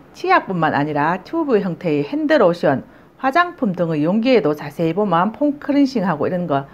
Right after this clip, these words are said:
보면은 샴푸, 이런 거 린스통에도 보면은 표시가 돼 있는 걸 볼 수가 있어요.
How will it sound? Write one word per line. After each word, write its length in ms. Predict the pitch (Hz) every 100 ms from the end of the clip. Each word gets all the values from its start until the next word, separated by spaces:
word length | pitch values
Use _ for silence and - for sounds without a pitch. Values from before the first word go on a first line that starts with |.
| -
보면은 460 | - 143 156 226 262 - - -
샴푸, 640 | - 330 339 - 170 113 - -
이런 200 | - 196
거 60 | 180
린스통에도 720 | 175 285 349 226 208 180 147 139
보면은 400 | 139 143 196 220
표시가 400 | 269 262 202 143
돼 100 | 156
있는 200 | 151 151
걸 120 | 147
볼 180 | 143 214
수가 180 | 202 143
있어요. 400 | 139 120 95